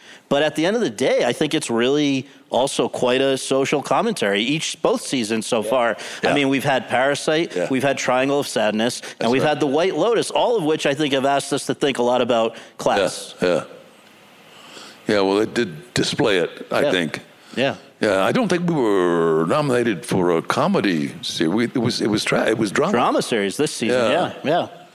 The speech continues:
Speaker 2: Oh, by the way, um, I, while we were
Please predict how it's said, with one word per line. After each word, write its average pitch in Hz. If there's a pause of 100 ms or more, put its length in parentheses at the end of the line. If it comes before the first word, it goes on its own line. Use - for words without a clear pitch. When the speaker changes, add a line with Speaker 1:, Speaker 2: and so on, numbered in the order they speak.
(300)
Speaker 2:
Oh, 135
by 147
the 120
way, 113 (160)
um, 107 (120)
I, 131 (840)
while 156
we 131
were 98